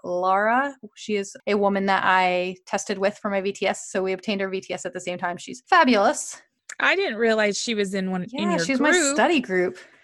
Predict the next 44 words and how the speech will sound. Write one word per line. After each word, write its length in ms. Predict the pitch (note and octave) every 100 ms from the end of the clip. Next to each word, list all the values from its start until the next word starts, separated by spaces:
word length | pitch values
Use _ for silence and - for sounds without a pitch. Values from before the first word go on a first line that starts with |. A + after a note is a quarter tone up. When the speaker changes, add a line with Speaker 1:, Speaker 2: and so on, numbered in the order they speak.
| _ -
Speaker 2:
Oh, 1600 | A#3+ C#4 D4+ D#4 D#4 D#4 D#4 D4+ D4+ D4 D4 C#4 C4+ B3+ B3 A#3
nice. 360 | A3+ A#3 B3 -
This 220 | G#3 A3+
is 80 | -
all 200 | B3 A#3+
starting 360 | - A#3+ A#3 G#3+
to 80 | G3+
come 240 | G3+ G3
together. 360 | A3+ A#3 G#3 C4
Speaker 1:
Yeah. 580 | C4 D#4+ C4+ D4+ C#4 C4+
<laughs> 100 | C4+ F#3
Speaker 2:
Yes. 240 | E3 - - -
Yeah, 160 | A3+ A3+
she's 260 | - D4+ G#4+
been 180 | A#4
super 340 | - D#4 D#4 B3+
awesome. 460 | F3+ F#3+ G#3+ G#3
She, 560 | G3+ - G#3+ G#3+ G#3+ G#3 -
i-, 160 | F#3+ -
if 100 | G3
you 80 | A#3
guys 220 | B3+ A#3
haven't 420 | A3 G#3 G#3+ - -
checked 240 | G#3 G3+
out 120 | G3+ F#3
her 120 | F3+
gr-, 140 | F3+ - -
or 160 | F3+
her 220 | E3 F3+ F3
Facebook, 440 | F#3 F#3 - F#3+ - _ _ - -
I 40 |
think 200 | B3+ B3
Speaker 1:
Mm-hmm. 140 | A#3+ A#3
Speaker 2:
it's 80 |
page, 340 | B3 G3 E3 F3
right? 300 | F#3 A#3 - _ _ _ _ _ _ _ -
Facebook 320 | A3 G#3 G3+
page. 380 | - F3+ D3+ F3 - - - - -
Uh, 140 | - -
it's 160 | A3+
really 220 | B3 G4 -
cool. 220 | E4+ D4
She's, 440 | - C4+ B3+ - -
uh, 380 | A3 G#3+ G#3